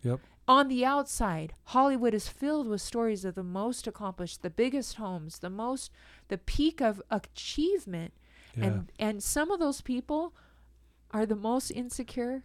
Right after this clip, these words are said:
Speaker 1: Yeah.
Speaker 2: So I don't know why this reviewer thought that once you check this box and this box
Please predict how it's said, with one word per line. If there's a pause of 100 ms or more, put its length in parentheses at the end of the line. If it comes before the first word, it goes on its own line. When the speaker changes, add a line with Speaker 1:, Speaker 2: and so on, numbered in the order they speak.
(160)
Speaker 1:
Yeah. (280)
Speaker 2:
So
I
don't
know
why
this
reviewer
thought
that
once
you
check
this
box
and
this
box